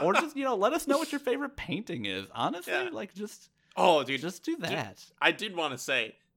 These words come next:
Speaker 2: The Nightmare is actually one of my favorite paintings. Like, I actually really do like that painting. There's, like, a really spooky horse leering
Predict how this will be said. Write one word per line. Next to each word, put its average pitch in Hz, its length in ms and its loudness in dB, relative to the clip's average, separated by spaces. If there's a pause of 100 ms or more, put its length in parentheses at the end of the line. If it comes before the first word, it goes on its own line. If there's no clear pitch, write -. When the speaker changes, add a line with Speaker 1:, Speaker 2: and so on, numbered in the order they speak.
Speaker 2:
The 135 100 -6
Nightmare 160 480 2
is 117 180 -4
actually 123 440 2
one 113 160 -2
of 110 100 -10
my 107 160 -8
favorite 104 360 -10
paintings. 107 680 -12 (160)
Like, 127 140 0
I 139 160 4
actually 147 280 0
really 113 300 -8
do 107 220 -14
like 98 220 -14
that - 180 -12
painting. 110 420 -14 (220)
There's, 147 160 -2
like, 160 120 -2
a 131 60 0
really 135 300 -4
spooky 127 480 -6
horse 123 480 -6
leering 117 580 -8